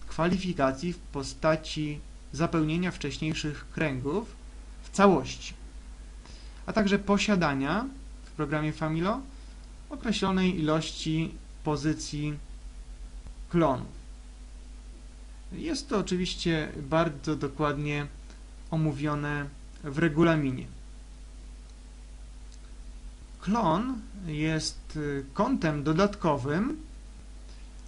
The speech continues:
otrzymywanym, y, za darmo,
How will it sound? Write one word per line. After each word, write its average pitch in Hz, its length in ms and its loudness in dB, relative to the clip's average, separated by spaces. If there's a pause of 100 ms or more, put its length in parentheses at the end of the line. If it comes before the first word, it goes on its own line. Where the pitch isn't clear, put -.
(200)
otrzymywanym, 165 1120 2 (580)
y, 139 60 -4
za 165 160 4
darmo, 151 580 4